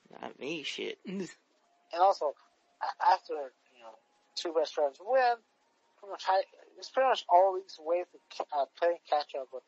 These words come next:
Speaker 2: uh, playing catch up with other teams. We, we, and also, what else? Uh, oh yeah, we saw Kenny versus, um, uh, Bad Boy.
Speaker 1: Oh
Speaker 2: It
Speaker 1: yeah, I
Speaker 2: was a
Speaker 1: did
Speaker 2: pretty
Speaker 1: see
Speaker 2: much a,
Speaker 1: that match.
Speaker 2: it was a hardcore match.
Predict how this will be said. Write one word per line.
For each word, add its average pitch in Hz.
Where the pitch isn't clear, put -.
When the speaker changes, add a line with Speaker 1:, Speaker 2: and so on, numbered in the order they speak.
Speaker 2:
uh, 123
playing 117
catch 165
up 175
with 160
other 147
teams. -
We, 160
we, 135
and 135
also, 127
what 123
else? -
Uh, 165
oh 226
yeah, 185
we 170
saw 196
Kenny 214
versus, 170
um, 139
uh, 139
Bad 180
Boy. 139
Speaker 1:
Oh -
Speaker 2:
It 165
Speaker 1:
yeah, 156
I 147
Speaker 2:
was 139
a 143
Speaker 1:
did 156
Speaker 2:
pretty 220
Speaker 1:
see 214
Speaker 2:
much -
a, -
Speaker 1:
that 135
match. 123
Speaker 2:
it -
was 202
a 160
hardcore 160
match. 147